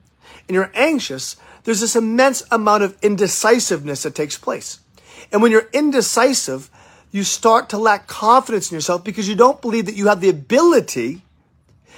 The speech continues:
to make sound decisions. And when you don't make decisions, you don't have progress. And when you don't have progress, you lose confidence, and you no longer have any progress and consistency in your life.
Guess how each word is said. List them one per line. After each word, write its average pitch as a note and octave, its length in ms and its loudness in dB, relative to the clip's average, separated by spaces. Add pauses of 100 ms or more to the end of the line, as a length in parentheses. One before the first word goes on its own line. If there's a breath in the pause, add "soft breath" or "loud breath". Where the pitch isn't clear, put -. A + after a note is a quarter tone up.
(180 soft breath)
to B3+ 160 2
make G#3+ 540 0 (160 soft breath)
sound G#3 480 0
decisions. F#3+ 720 -4 (380 loud breath)
And G3+ 100 0
when A3+ 60 2
you A3 60 0
don't C#4 200 4
make B3+ 140 -2
decisions, G#3+ 680 -2 (200 soft breath)
you F#3 120 -6
don't G#3 240 2 (180)
have F3+ 320 -2
progress. G#3+ 680 -2 (320 loud breath)
And G#3+ 80 -2
when A3 80 0
you F#3 60 -6
don't C4+ 220 4
have A3 300 0
progress, G3+ 800 0 (260 loud breath)
you A#3 220 0
lose G3+ 420 -4 (160)
confidence, A3 840 0 (680 soft breath)
and G3+ 100 -2
you G#3 80 0
no A3+ 240 6
longer G#3+ 380 2
have E3+ 400 -2 (100)
any F3+ 280 -4
progress C#3+ 760 -6
and D3+ 120 -12
consistency B2 580 -12
in A2 80 -16
your A2 100 -12
life. - 380 -16